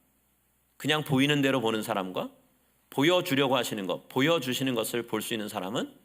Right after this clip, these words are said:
다르다라는 거예요. 성경에 그런 예가 있죠. 지금의 시리아인 아람 나라의 왕이 대군을 이끌고 이스라엘을 정복하러 왔어요. 밤에 기습적으로 군대를 동원했습니다. 그리고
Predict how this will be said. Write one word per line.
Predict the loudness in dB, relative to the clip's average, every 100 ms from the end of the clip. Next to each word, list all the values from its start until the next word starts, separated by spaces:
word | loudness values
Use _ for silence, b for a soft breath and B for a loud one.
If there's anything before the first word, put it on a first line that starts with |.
| _ -12
다르다라는 | -6 0 0 0 -4
거예요. | -10 -16 -18 _ _ _ _ _ _ _ _ b b b b b b b b
성경에 | 0 2 4 4
그런 | 4 4 4
예가 | 4 0
있죠. | -2 -2 -2 -4 -12 _ _ _ _ -6
지금의 | 0 2 2 2
시리아인 | 0 2 4 4 2
아람 | 2 4 4 2 -4 -12 _ _ _ _
나라의 | -2 2 2 0 0 0 -2 0
왕이 | 0 2 0 -2 -6 -2
대군을 | 0 4 2
이끌고 | 2 0 0 0 -2 B B B B
이스라엘을 | 0 4 4 4 2
정복하러 | 0 0 0 0 0
왔어요. | -2 -4 -10 -12 -18 _ _ _ _ _ _ _ _ -2
밤에 | 2 4
기습적으로 | 4 2 2 2 4
군대를 | 4 4 4
동원했습니다. | 4 2 2 0 -4 -4 -6
그리고 | -4 -4